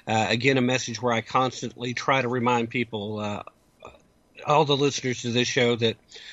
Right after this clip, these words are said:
when we talk about a nation, we're normally talking about its government.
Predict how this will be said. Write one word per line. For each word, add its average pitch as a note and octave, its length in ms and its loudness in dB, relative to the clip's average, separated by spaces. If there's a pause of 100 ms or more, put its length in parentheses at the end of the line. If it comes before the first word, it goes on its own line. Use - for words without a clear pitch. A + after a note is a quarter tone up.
(180)
when C#3 160 4
we E3 140 6
talk D#3 360 4
about C3 360 2
a B2+ 140 -2
nation, B2+ 600 -4
we're C#3 120 -2
normally C3+ 460 2
talking B2 380 0
about A#2 240 -2
its G2 140 -10
government. A2+ 560 -4